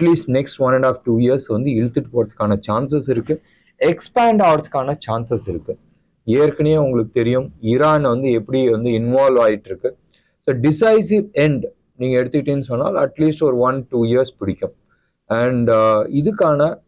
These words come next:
விலை எல்லாருமே கொடுத்தாகணும். ஆ, உங்களுக்கு தெரியும், ரெட்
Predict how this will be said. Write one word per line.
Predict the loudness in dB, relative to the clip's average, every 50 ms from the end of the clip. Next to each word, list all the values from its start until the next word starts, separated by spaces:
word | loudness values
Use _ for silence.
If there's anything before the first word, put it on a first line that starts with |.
| _ _ _ _ _ _ _ _
விலை | -6 0 2 4 4 4 4 2 2 0 -2 -4
எல்லாருமே | -2 -2 0 0 0 0 -2 -4
கொடுத்தாகணும். | -6 -6 -8 -8 -6 -4 -4 -4 -4 -4 -8 -14 -20 _ _ _ _ _ _ _ _ _ _ _ _ _ _ _ -6
ஆ, | -2 0 0 2 2 2
உங்களுக்கு | 2 2 0 0 -2 -2
தெரியும், | -2 0 0 0 0 -2 -4 -6 -6
ரெட் | -4 -2 -2 -2 -4